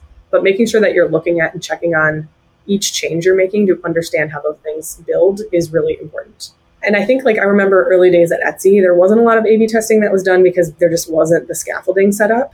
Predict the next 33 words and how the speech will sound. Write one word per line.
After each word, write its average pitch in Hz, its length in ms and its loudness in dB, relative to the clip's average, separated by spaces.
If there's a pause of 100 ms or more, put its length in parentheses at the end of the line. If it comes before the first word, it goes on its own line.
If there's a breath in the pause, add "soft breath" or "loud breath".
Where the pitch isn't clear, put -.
(100)
But 175 480 -2
I 190 140 0
remember 185 440 4
really 165 280 2
believing 165 400 -4
in 160 100 -6
it - 180 -16
over 170 200 0
time 165 340 0
because 180 260 -2
it 170 60 -10
was 165 80 -12
just 156 160 -10
very 160 220 -4
clear 180 580 -6
how 165 140 -2
much 170 460 -4
more 170 220 -10
insight 190 520 -2
we 180 120 0
got 151 420 -6 (480)
into 185 440 2
the 165 80 -2
changes 170 400 -10
that 180 140 0
we 202 80 2
were 202 100 2
making, 202 320 2
which 185 180 0
then 180 200 0
made 180 140 4
us 180 180 -2
make, 165 260 -4